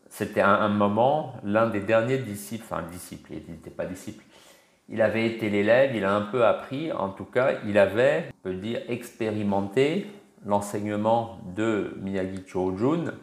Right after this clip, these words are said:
et c'était l'une des dernières personnes encore en vie qui pouvait en témoigner. Et là, on s'intéresse à sa pratique de,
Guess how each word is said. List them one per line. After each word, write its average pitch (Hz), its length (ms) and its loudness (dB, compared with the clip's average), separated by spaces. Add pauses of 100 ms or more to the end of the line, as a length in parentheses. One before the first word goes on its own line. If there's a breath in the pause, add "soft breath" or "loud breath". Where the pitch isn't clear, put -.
(100)
et 104 60 -10
c'était 110 380 -2
l'une 117 340 0
des 104 100 0
dernières 104 360 0
personnes - 340 -4
encore 95 300 0
en 87 80 -2
vie 117 200 -2
qui 104 120 -8
pouvait 104 400 -2
en 107 120 -2
témoigner. 95 540 -4 (180)
Et - 60 -12
là, 101 260 2
on 90 60 -6
s'intéresse 90 720 0
à 104 120 2
sa 101 200 -2
pratique - 640 -10
de, 110 220 0